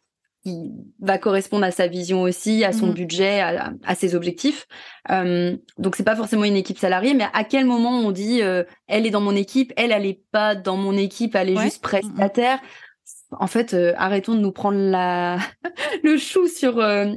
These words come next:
Speaker 1: le nombre de personnes dans notre équipe. Ça, c'est, j'ai l'impression que c'est plus de l'ego. Tu vois, on est en train de, d'exposer un peu, euh, « Il y a
Speaker 2: Mhm.
Speaker 1: vingt personnes dans mon équipe, il y a trois personnes dans mon équipe. » T'en
Speaker 2: C'est
Speaker 1: fiches.
Speaker 2: ça, complètement d'accord. Complètement d'accord. Euh, on a vu plein, plein de choses,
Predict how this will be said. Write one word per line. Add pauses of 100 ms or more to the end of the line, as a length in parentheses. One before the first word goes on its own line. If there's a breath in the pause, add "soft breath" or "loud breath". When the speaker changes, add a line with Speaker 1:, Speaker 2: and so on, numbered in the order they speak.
Speaker 1:
le
nombre
de
personnes
dans
notre
équipe. (200 loud breath)
Ça,
c'est,
j'ai
l'impression
que
c'est
plus
de
l'ego.
Tu
vois,
on
est
en
train
de,
d'exposer
un
peu,
euh, « (340 loud breath)
Il
y
a
Speaker 2:
Mhm.
Speaker 1:
vingt
personnes
dans
mon
équipe,
il
y
a
trois
personnes
dans
mon
équipe. » (1400 loud breath)
T'en
Speaker 2:
C'est
Speaker 1:
fiches.
Speaker 2:
ça, (220)
complètement
d'accord. (260)
Complètement
d'accord. (720 loud breath)
Euh, (120)
on
a
vu
plein,
plein
de
choses,